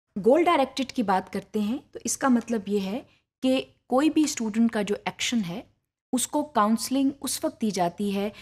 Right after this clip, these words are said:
जब हमारे सामने एक गोल होता है। हम स्टूडेंट का एक्शन, चाहे वो एकेडमिक एक्शन है, चाहे वो बिहेवियरल एक्शन है, उसमें हम उसको एक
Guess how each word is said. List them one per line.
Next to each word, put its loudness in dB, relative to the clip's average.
जब 0
हमारे 4
सामने 2
एक -6
गोल -2
होता -10
है। -14
हम 4
स्टूडेंट 2
का 2
एक्शन, -2
चाहे 0
वो 2
एकेडमिक -2
एक्शन -2
है, -6
चाहे -4
वो -2
बिहेवियरल -2
एक्शन -6
है, -6
उसमें 2
हम 2
उसको -2
एक -2